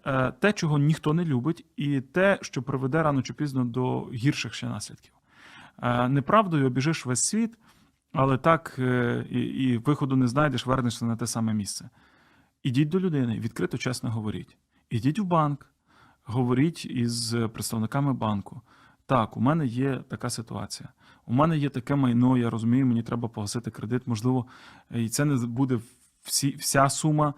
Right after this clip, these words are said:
але я принаймні зроблю це. Чи могли б ви піти мені також на зустріч? Можливо, це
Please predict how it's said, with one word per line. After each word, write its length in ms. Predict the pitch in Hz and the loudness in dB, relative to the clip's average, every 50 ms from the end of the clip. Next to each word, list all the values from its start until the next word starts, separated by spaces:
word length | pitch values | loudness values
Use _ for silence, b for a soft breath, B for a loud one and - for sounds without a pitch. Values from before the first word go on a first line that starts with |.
| B B B B B | B B B B B
але 260 | - - 135 135 131 131 | 0 2 4 4 6 4
я 100 | 135 127 | 4 2
принаймні 460 | - 127 123 131 135 143 147 135 120 | 2 0 2 2 2 2 2 2 0
зроблю 420 | 117 117 123 120 117 123 135 143 127 | 2 0 0 0 0 0 -2 -2 -2
це. 200 | - - 120 110 | -2 -4 -4 -2
Чи 120 | - 117 | 0 0
могли 220 | 123 120 143 147 | 2 2 2 2
б 20 | 127 | 2
ви 120 | 120 131 | 0 0
піти 240 | 127 139 123 - 127 | -2 -2 -2 0 0
мені 180 | 127 127 123 117 | 2 2 2 0
також 340 | - 120 110 - 113 - | -2 -4 -4 -6 -8 -6
на 60 | - 113 | -6 -6
зустріч? 440 | 113 120 107 - - - - - - | -4 -6 -6 -8 -10 -16 -20 -16 -12
Можливо, 320 | - 107 101 117 131 143 131 | -10 -6 -4 -2 0 0 0
це 200 | - 143 139 | -2 -2 -4